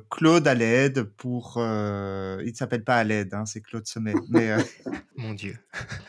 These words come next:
Speaker 1: Et donc, je l'ai appelé pour, euh, ben, pour expliquer, euh, certaines choses parfois un peu, un peu compliquées à comprendre dans, dans l'œuvre dont nous allons parler. Et on fait ça comme s'il y avait un gros spoil, en fait, alors que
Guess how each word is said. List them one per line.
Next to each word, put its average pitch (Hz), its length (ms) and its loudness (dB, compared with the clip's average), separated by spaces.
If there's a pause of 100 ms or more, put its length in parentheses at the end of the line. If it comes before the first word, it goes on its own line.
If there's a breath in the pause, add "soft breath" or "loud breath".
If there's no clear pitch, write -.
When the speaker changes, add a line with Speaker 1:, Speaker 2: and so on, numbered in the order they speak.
(600 loud breath)
Speaker 1:
Et 180 100 8
donc, 202 160 8
je 180 100 2
l'ai 175 80 10
appelé 147 400 6
pour, 143 300 -4
euh, 120 200 4
ben, 120 260 2
pour 139 260 -6
expliquer, 156 680 2
euh, 120 160 6
certaines 135 480 0
choses 151 340 -2
parfois 135 460 -2
un 117 80 -2
peu, 131 320 -6 (160)
un 123 60 -4
peu 180 120 -2
compliquées 175 520 0
à 151 60 6
comprendre 139 540 0
dans, 110 260 -2
dans 101 220 -6
l'œuvre 127 460 2
dont 113 120 -2
nous 110 220 -4
allons 101 180 -6
parler. 113 440 -6 (840 soft breath)
Et 135 100 6
on 123 60 4
fait 139 140 -2
ça 170 160 2
comme 143 160 0
s'il 156 200 -2
y - 20 4
avait 117 140 2
un 113 120 2
gros 110 220 0
spoil, 139 420 2
en 110 100 0
fait, 135 240 -4
alors 107 220 -4
que 113 80 -8